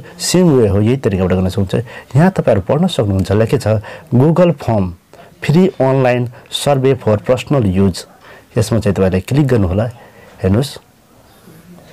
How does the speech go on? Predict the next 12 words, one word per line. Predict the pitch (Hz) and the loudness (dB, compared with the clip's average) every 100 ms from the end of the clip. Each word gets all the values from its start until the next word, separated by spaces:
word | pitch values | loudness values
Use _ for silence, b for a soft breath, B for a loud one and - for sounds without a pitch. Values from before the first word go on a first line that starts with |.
| B B B B | B B B B
click | - 170 131 | 0 2 2
गरिसकेपछि | 117 113 - 95 95 90 | 0 0 -2 -4 -2 -4
तपाईँले | 95 98 98 135 | -2 -2 0 0
यस | 170 | 0
किसिमको | 170 - 117 | -2 0 -2
format | 104 - 101 98 101 | -2 -2 -2 -2 0
आउनेछ। | 101 95 139 | -2 0 0
हेर्नुहोस्, | 165 - - - 101 127 135 | -2 -4 -20 -6 0 0 -2
interface | - 117 104 110 - | -2 -2 0 -2 0
आयो | 98 | 0
यस | 98 | 0
किसिमको। | - 98 101 | -2 -4 0